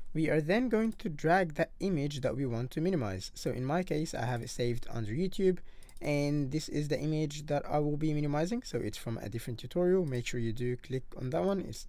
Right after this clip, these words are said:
it will show you how to remove your background. Let's make sure that it fills our entire screen,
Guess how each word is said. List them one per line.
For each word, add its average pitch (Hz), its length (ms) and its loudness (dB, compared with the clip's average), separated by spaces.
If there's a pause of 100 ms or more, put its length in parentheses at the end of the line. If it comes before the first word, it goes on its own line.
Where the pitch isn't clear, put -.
(140)
it 117 140 -2
will 117 100 -2
show 120 160 -2
you 123 120 2
how 127 160 -2
to 131 120 -2
remove 120 280 0
your 110 140 0
background. 175 500 2 (640)
Let's 208 180 -2
make 160 280 2
sure 147 280 0
that 139 160 0
it 127 80 -2
fills 139 380 -2
our 123 220 0
entire 123 420 -2
screen, 220 460 0